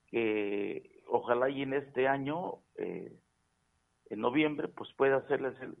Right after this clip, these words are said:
hacérseles un justo homenaje, pues, a todos, ¿no? Los, los músicos que se han ido, eh, entre ellos Julián Juárez Flores,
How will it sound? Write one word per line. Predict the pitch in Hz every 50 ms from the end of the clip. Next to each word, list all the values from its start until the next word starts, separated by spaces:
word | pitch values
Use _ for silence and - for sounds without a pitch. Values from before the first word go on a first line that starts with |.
| -
hacérseles | 110 - - 139 135 139 147 143 - -
un | - -
justo | - - 135 131 - - 131
homenaje, | 127 120 117 117 120 120 123 - - 143 - 262 _ _ _ _ _ _ _ _ _ _ _ _
pues, | - 147 139
a | 151 147 -
todos, | - 170 202 202 190 160 160
¿no? | 185 196 -
Los, | 240 147 123 - - - 170 - _ -
los | 107 - 101 101 - _
músicos | 127 156 170 165 156 - - - - -
que | - 117 117
se | 131 151
han | 143 147
ido, | 160 160 139 143 147 175 - _ _ _ _ _ _ _ _ _ _ _ _ _ _
eh, | - 107 107 107 107 104 101 101 104 - 90 - _
entre | - - 110 - _ _ 131 135
ellos | 135 131 - - _ _ _ _
Julián | 117 110 117 127 131 131
Juárez | - - 139 160 156 147 139 139 135 - -
Flores, | - 151 156 151 143 143 143 147 143